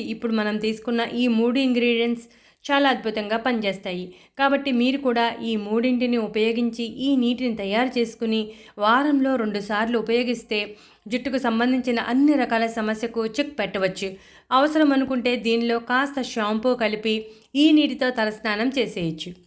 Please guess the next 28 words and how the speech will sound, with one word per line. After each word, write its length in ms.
అలా 180
చేసినా 440
మంచి 320
ఫలితం 340
ఉంటుంది. 360
సమయం 400
ఉన్నవాళ్ళు 580
ఈ 120
నీటిని 380
జుట్టుకు 340
పట్టించి 500
ఒక 180
గంట 300
అయ్యాక 300
తలస్నానం 680
చేయండి. 420
సమయం 400
లేనివారు 580
ఈ 140
నీటిలో 400
రెగ్యులర్గా 500
వాడే 300
షాంపూను 580
కలిపి, 400
ఈ 160
నీటిని, 500
షాంపూను 500
కలిపి, 380